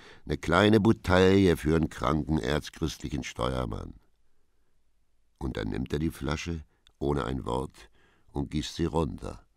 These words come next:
Und dann fährt er fort. Kam mal ein gewaltiger Brecher, der wischte Paddy von Deck. Und unten schwamm ein Haifisch, der schnappte sich ihn weg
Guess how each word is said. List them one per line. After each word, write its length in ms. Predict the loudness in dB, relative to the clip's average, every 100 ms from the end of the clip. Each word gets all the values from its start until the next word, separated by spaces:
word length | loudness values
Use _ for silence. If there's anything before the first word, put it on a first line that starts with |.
| _ _ _ _ _ _ -8
Und 180 | -6 -2
dann 140 | -2
fährt 200 | -2 0
er 80 | -2
fort. 640 | 0 -2 -2 -8 -18 _ _ _ _ _ _ _ _ _ _ _
Kam 320 | 2 4 6
mal 240 | 4 4 2
ein 140 | 2
gewaltiger 540 | 2 2 0 2 2
Brecher, 440 | 0 0 -2 -2 0
der 200 | 0 -2
wischte 300 | -4 -2 -4
Paddy 340 | -2 0 0
von 240 | 0 -2 -2
Deck. 380 | -4 -8 -16 -20 -20 -20 _
Und 240 | -2 0 2
unten 280 | 0 2
schwamm 300 | -2 2 4
ein 180 | 6 4
Haifisch, 580 | 2 0 0 0 0 -4 -12 -12 -4
der 120 | -4
schnappte 420 | 0 0 0 0
sich 200 | 0 0
ihn 180 | 0 0
weg 320 | -2 -4 -16